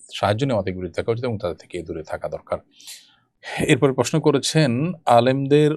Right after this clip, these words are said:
অনেকে জাতিসংঘের মানবাধিকার কমিশন অফিসের বিরোধিতা করেছেন, বিরোধিতার কারণটা অস-, কারণটা অনেকের কাছে স্পষ্ট নয়। এই অফিস হলে আমাদের, আহ, কি, কি ক্ষতি হতে পারে? ইতিমধ্যে তো অফিসের কার্যক্রম শুরুই হয়ে গেছে, উম,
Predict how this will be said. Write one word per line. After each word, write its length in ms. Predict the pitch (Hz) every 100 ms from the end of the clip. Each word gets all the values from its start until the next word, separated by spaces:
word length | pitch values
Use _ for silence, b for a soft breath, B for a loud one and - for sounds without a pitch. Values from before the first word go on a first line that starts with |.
| -
অনেকে 580 | 113 117 127 120 147 113
জাতিসংঘের 560 | 95 110 131 - 131 127
মানবাধিকার 460 | 107 107 107 113
কমিশন 300 | 110 107 -
অফিসের 380 | 107 98 - 107
বিরোধিতা 280 | 95 92 92
করেছেন, 520 | - 127 127 127 127
বিরোধিতার 360 | 104 95 - 92
কারণটা 460 | 95 90 92 90 - _ _ _ -
অস-, 380 | 113 - - 113
কারণটা 360 | 110 104 98
অনেকের 300 | 95 92 -
কাছে 240 | 95 90 -
স্পষ্ট 360 | - 127 -
নয়। 180 | 82 73 -
এই 60 | 107
অফিস 320 | 101 117 -
হলে 100 | 113
আমাদের, 260 | 101 98 95 _ _ _ -
আহ, 420 | 90 87 85 85 -
কি, 220 | 147 117
কি 140 | - 104
ক্ষতি 280 | - 104 92
হতে 180 | 87
পারে? 200 | 80 92 -
ইতিমধ্যে 320 | 120 147 147
তো 120 | 147
অফিসের 380 | 123 120 117 127
কার্যক্রম 400 | 120 101 98 101
শুরুই 280 | 95 120 131
হয়ে 200 | 107 90
গেছে, 260 | 87 - 156 B B B B B B -
উম, 220 | 92